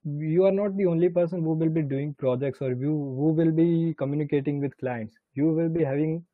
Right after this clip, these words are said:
your team with you, you will be having your members with you, and you all will be communicating, you all will be growing together at the same time.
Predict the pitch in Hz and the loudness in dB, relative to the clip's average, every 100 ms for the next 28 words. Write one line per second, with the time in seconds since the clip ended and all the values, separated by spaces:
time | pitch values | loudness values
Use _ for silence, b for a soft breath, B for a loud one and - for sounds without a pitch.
0 | _ 127 135 139 131 - - 147 160 156 | _ -4 0 2 0 -4 -2 2 2 2
1 | 139 - 139 135 139 139 151 139 135 139 | 0 -2 -2 -2 -2 -2 -2 0 0 -2
2 | 147 139 127 123 127 151 147 139 127 143 | -2 -2 -2 -2 -2 -4 -4 -6 -4 -8
3 | 170 _ _ _ _ _ _ _ _ 131 | -8 _ _ _ _ _ _ _ _ -4
4 | 127 131 139 170 190 156 175 196 175 160 | -2 -2 0 0 2 2 4 4 4 0
5 | 156 160 143 143 151 143 147 160 160 135 | 0 -2 -2 -4 -4 -2 -2 -2 -6 -4
6 | 143 127 139 139 135 139 131 127 131 143 | 0 0 0 0 -2 -2 -2 0 0 -2
7 | - 123 135 127 120 120 117 - 131 131 | -6 -2 0 0 -4 -6 -8 -4 -4 -4
8 | 120 107 107 | -4 -8 -8